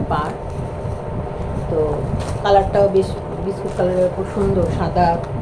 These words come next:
সুতোর ইয়ে করা, মানে জামদানি যেগুলো হয় আর কি। তো কালারটা ভাল লাগছে,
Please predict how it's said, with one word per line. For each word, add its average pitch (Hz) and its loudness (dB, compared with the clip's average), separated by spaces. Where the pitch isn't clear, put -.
সুতোর 180 0
ইয়ে 175 0
করা, 180 2
মানে - 0
জামদানি 190 2
যেগুলো 175 2
হয় 165 2
আর 160 0
কি। - -2
তো 156 0
কালারটা 202 4
ভাল 175 2
লাগছে, 151 -4